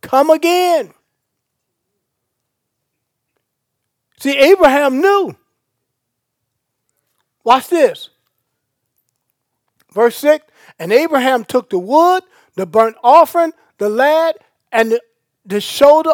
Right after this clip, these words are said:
of it, the shoulder of Isaac his son, and he took the fire, the fire pot in his own hand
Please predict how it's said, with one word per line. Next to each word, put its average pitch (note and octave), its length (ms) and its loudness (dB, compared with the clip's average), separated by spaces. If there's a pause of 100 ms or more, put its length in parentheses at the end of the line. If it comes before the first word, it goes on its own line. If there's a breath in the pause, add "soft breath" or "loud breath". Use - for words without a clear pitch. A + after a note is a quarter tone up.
of D4+ 260 2
it, D#4+ 180 -8 (140)
the G3+ 160 -10
shoulder D4+ 320 0
of C#4+ 280 -2 (720)
Isaac C4+ 460 2
his A#3 200 -2
son, D#4 480 -2 (220)
and G3+ 140 -6
he A3+ 80 -6
took - 340 -6
the C4 120 -4
fire, C#4 580 -2 (540)
the G#3+ 120 0
fire D4+ 400 4
pot G#3+ 380 -2 (380)
in B3 160 -2
his A#3+ 260 -4 (160)
own D#4 360 4
hand A#3 480 -4